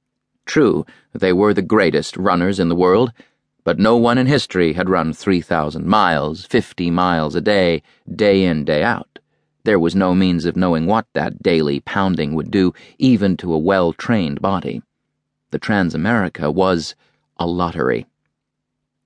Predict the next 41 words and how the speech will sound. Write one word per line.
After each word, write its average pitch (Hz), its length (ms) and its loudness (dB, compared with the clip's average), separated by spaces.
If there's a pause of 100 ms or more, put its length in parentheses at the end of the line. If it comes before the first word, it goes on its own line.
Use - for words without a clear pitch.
(280)
He 131 80 2
decided 143 460 2
to 147 60 0
make 104 240 2
for 110 120 -6
the 107 80 2
Grand, 98 480 0 (280)
a 90 120 -2
white 107 260 2 (140)
pillar-fronted 104 680 2
hotel 92 540 0
which 117 160 0
had 90 120 -4
seen 82 280 -4
better 65 240 -4
days. 76 420 -2 (680)
Outside 104 520 2
on 90 120 2
the 87 100 2
road 98 320 2
was 92 140 0
a 87 100 2
row 104 240 2
of 101 120 -2
wooden 113 320 0
trestle 117 400 -4
tables, 71 440 -4 (180)
behind 131 360 2
which 120 280 0
were 131 140 2
women 120 420 2
taking 92 400 -2
details 80 500 0
from 95 200 -2
lines 101 320 0
of 98 100 -2
men 104 260 2
in 85 120 0
front 87 240 -2
of 71 100 -8
them. - 220 -8